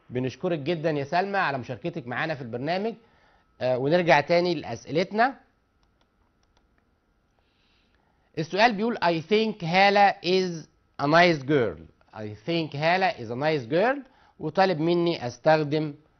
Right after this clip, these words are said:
opinion، عايزني أستخدم كلمة opinion. إحنا برضو درسنا how to ask about opinion، إزاي نسأل عن الرأي، how to give opinion، إزاي أقول رأيي، how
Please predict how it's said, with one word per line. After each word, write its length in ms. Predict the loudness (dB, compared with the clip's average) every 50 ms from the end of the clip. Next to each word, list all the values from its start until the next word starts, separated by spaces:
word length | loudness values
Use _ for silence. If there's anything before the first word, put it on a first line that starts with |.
| _ _ _ _ _ -14
opinion، 500 | -12 -4 -2 0 0 0 0 -2 -6 -10 -14 -16 -20 _ -20
عايزني 380 | -16 -12 -10 -10 -8 -8 -10
أستخدم 340 | -10 -6 -6 -6 -6 -6 -8
كلمة 340 | -10 -10 -10 -8 -8 -8 -8 -10
opinion. 560 | -12 -8 -4 -2 -2 -2 -2 -4 -8 -12 -14 -16
إحنا 300 | -14 -12 -12 -12 -12 -8
برضو 420 | -6 -4 -4 -4 -4 -4 -6 -6
درسنا 560 | -4 -4 -2 -2 -2 -4 -4 -4 -4 -4 -6 -8 _ _ _ -20 _ _ -12
how 360 | -6 -2 0 2 2 0 0 -4 -6
to 180 | -8 -8 -8 -8 -6 -2
ask 260 | -2 -2 -2 -4 -10 -16
about 360 | -8 0 2 4 4 4 2 0 -4
opinion، 460 | -10 -6 -4 -4 -2 -2 -4 -6 -8
إزاي 220 | -8 -4 -4 -2
نسأل 260 | -2 -4 -6 -6 -8 -8
عن 160 | -6 -6 -6
الرأي، 280 | -4 -2 0 -2 -2 -4 -12 _ _ _ _ _ _ -4
how 200 | 0 2 2 2
to 140 | 2 -2 -6 -6 -2
give 260 | -2 -2 -4 -4 -8 -12
opinion، 460 | -8 -6 -4 -4 -2 -4 -4 -6 -8
إزاي 300 | -10 -10 -4 -2 0 0
أقول 180 | 0 0 -2 -2
رأيي، 380 | -2 -2 -2 -2 -4 -6 -8 -10 _ _ _ -8 -2
how 180 | 0 0 0